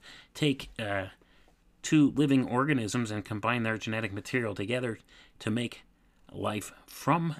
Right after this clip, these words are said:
that, but we cannot create life in and of ourselves out of nothing, as God has, the Creator has. See?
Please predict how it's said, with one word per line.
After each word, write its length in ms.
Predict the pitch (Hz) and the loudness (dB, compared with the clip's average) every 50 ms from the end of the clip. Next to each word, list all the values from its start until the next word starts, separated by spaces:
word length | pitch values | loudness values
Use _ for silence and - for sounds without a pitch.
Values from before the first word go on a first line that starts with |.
| - - | -10 -6
that, 480 | 131 117 143 185 180 101 - - - - - - - - - | -2 -2 -2 -2 -2 -6 -8 -10 -12 -16 -18 -20 -20 -14 -10
but 340 | - 131 110 110 110 - - | -10 -8 -6 -6 -6 -6 -6
we 100 | 117 104 | -8 -8
cannot 440 | - - 123 120 117 127 120 - - | -6 -4 -4 -2 -2 -2 -4 -6 -10
create 440 | - - 113 110 110 101 - - 101 | -10 -8 -8 -6 -6 -6 -8 -8 -8
life 300 | 92 92 98 92 - 95 | -6 -6 -6 -6 -8 -6
in 140 | 95 95 | -6 -6
and 120 | 95 90 90 | -4 -4 -6
of 140 | 90 90 92 | -4 -4 -4
ourselves 500 | 90 90 - - 110 110 104 95 - - - - - - - | -6 -6 -4 -4 -4 -4 -4 -4 -6 -10 -18 -18 -18 -14 -8
out 200 | - 110 104 98 | -4 -2 -2 -2
of 100 | 92 104 | 0 -2
nothing, 460 | 107 120 117 - - 71 - - - - - - | 0 -2 -2 -4 -6 -10 -12 -12 -14 -16 -14 -10
as 200 | 110 98 95 90 | -6 -6 -4 -2
God 360 | 90 98 98 113 110 95 87 | -2 -4 -4 -4 -6 -8 -8
has, 280 | - 87 90 90 - - | -10 -12 -12 -12 -16 -14
the 100 | 95 90 | -14 -12
Creator 500 | - - 104 107 113 127 123 101 - - | -8 -6 -4 -4 -2 -4 -4 -4 -6 -10
has. 320 | - - - - - - - - - - | -10 -12 -12 -16 -20 -20 -20 -20 -16 -10
See? 320 | - - 87 82 80 | -8 -8 -8 -8 -10